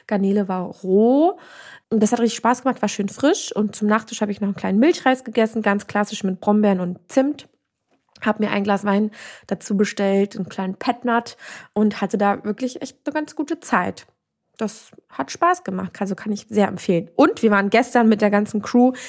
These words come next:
hier vom Aldi Süddreh auch da, heißt mit Sandra, Mike und Alex und Mona und haben da wirklich nochmal komplett das ganze Menü bestellt. Und es hat richtig, richtig gut geschmeckt. Das Einzige, was ein bisschen schade war,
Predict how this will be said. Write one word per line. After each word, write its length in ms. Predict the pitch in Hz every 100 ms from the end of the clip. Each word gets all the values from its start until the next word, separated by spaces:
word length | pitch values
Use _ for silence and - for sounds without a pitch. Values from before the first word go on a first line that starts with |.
| -
hier 380 | - 220 226 220
vom 260 | 220 196 196
Aldi 300 | 202 202 196
Süddreh 480 | 214 - - 190 -
auch 320 | 165 226 233
da, 480 | - 165 190 220 -
heißt 320 | 190 202 -
mit 240 | 185 185 - - -
Sandra, 600 | - 262 294 262 240 240
Mike 680 | 233 208 220 233 247 - -
und 400 | - 202 190 -
Alex 540 | 190 196 208 196 - -
und 280 | 214 285
Mona 440 | 202 180 190 202 214
und 180 | 202 -
haben 240 | 202 208 - -
da 180 | - 190
wirklich 260 | 208 208 -
nochmal 260 | 185 190
komplett 760 | 180 208 185 - 208 202 208 -
das 140 | 185
ganze 320 | - 202 240 233
Menü 320 | 220 214 220
bestellt. 600 | 165 - 170 170 214 - _ -
Und 80 | 196
es 60 |
hat 200 | 233 226
richtig, 300 | 254 254 -
richtig 160 | 226 -
gut 160 | 208
geschmeckt. 460 | 208 - 185 - - - - -
Das 80 | 214
Einzige, 640 | - 254 269 262 262 254 - -
was 220 | 220 226
ein 80 | 226
bisschen 300 | 254 247 214
schade 440 | - 196 214 180
war, 380 | 165 170 208